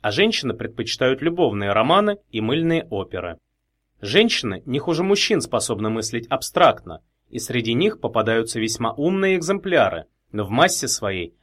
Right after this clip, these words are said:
они просто не интересуются философией. Им ближе мир чувств и конкретных вещей,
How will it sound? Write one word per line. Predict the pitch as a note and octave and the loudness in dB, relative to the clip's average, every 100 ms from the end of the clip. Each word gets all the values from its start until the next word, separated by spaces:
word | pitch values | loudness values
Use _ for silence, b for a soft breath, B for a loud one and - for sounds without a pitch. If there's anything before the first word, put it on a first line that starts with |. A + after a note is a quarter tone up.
| - | -8
они | A2+ A2+ | -6 -4
просто | A#2+ C#3 - | -2 -2 -2
не | B2+ C3 | 0 0
интересуются | B2+ B2+ C3 - G3+ D3 - | -2 -2 -2 0 -2 -2 -4
философией. | - G#2+ A#2 - C#3 - D#2+ D#2 _ _ - | -6 -4 -2 0 -2 -2 -12 -14 _ _ -2
Им | C3+ | 0
ближе | C3 C#3 B2 C#3 | 4 4 4 2
мир | C#3+ C3+ | 2 0
чувств | - G#3+ D#3+ - - - | -2 -2 -2 -6 -16 -14
и | B2 | -2
конкретных | B2+ B2 F3 F#3+ F#3+ F3+ | -2 2 2 2 -2 -6
вещей, | F#3 - - G2+ D#2+ | -4 -4 -2 -2 -4